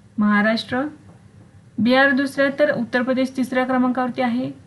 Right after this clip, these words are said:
प्रकल्प मंजुरीमध्ये छत्रपती संभाजीनगर जिल्हा प्रथम क्रमांकावर, अहिल्यानगर द्वितीय क्रमांकावर आणि सांगली जिल्हा तिसऱ्या क्रमांकावर आहे. फेब्रुवारी दोन हजार पंचवीस मध्ये प्रसिद्ध झालेल्या अहवालानुसार कोणत्या देशात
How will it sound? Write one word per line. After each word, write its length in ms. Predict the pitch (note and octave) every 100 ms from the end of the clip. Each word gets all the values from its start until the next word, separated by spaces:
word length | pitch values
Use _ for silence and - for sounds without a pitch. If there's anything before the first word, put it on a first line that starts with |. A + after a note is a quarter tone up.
| -
प्रकल्प 380 | G#3+ G3 A3 G#3
मंजुरीमध्ये 760 | A3+ A3 G#3+ A3 A#3 A#3+ G3+ G3
छत्रपती 480 | A#3+ A3 C4 C4 C4+
संभाजीनगर 760 | C4 B3+ A#3 A#3+ B3+ B3+ B3 B3+
जिल्हा 280 | B3 B3
प्रथम 340 | B3 A#3+ A3+ A#3
क्रमांकावर, 540 | B3 A#3+ B3 B3 B3 D4 - - - - -
अहिल्यानगर 640 | A#3+ C4+ C#4+ C#4+ C#4 C#4+
द्वितीय 280 | C4+ C4+ C4+
क्रमांकावर 640 | C4+ C4 C4 B3+ C4+ D4+
आणि 240 | C#4 A3
सांगली 380 | A3 A#3+ A3+ A#3+
जिल्हा 280 | A#3 A#3+ C4+ D4
तिसऱ्या 280 | C4+ A3 G3+
क्रमांकावर 480 | G3+ F#3+ F#3+ F#3+
आहे. 280 | F#3 G3+ G3 A3+ - E3 - - - - - - - - - -
फेब्रुवारी 480 | C#4 C#4+ D#4+ D#4+ E4
दोन 160 | D4+ C#4+
हजार 280 | C4+ C#4
पंचवीस 500 | C4+ C4+ A#3+ A#3+ A3+
मध्ये 240 | A#3 G3+ F#3
प्रसिद्ध 540 | - A#3+ A#3 B3+ B3+
झालेल्या 460 | B3 B3 B3+ C4+ C#4
अहवालानुसार 760 | C4 C4 C4 C4 C4 C4+ C4+
कोणत्या 360 | - B3+ A#3 A#3
देशात 480 | G#3+ B3 A#3+ A3+